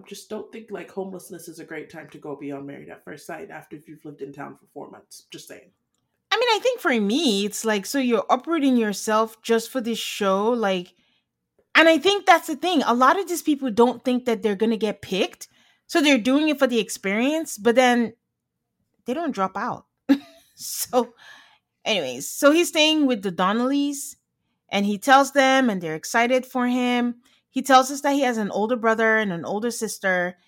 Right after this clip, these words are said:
Speaker 2: His parents have been married for forty-five years. His siblings have masters, but he dropped out of college and started his own business in the cannabis business.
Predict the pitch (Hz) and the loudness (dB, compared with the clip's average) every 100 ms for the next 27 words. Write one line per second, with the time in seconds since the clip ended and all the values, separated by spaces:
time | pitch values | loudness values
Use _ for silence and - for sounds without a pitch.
0 | _ _ 220 - 214 226 269 277 269 262 | _ _ -10 0 2 2 0 -4 -2 -2
1 | 214 214 226 214 - 214 220 214 208 196 | -2 -4 -6 -8 -6 -6 -2 -2 -2 -6
2 | 170 160 160 170 - _ _ _ - 233 | -6 -6 -6 -10 -16 _ _ _ -4 -2
3 | 226 269 254 254 262 254 233 220 202 - | 0 0 2 0 2 0 2 0 0 -2
4 | 208 196 196 190 151 226 247 247 226 233 | -4 -4 -4 -8 -8 -6 -2 0 0 0
5 | 226 226 196 185 175 170 170 - 180 - | -2 -2 -2 -2 -2 -6 -6 -8 -8 -4
6 | 196 214 214 208 196 196 180 185 180 170 | -4 -4 -6 -6 -6 -6 -6 -6 -6 -8
7 | 170 180 165 190 180 180 175 - 165 156 | -8 -10 -10 -8 -6 -6 -10 -10 -12 -12
8 | - - - - | -18 -18 -18 -18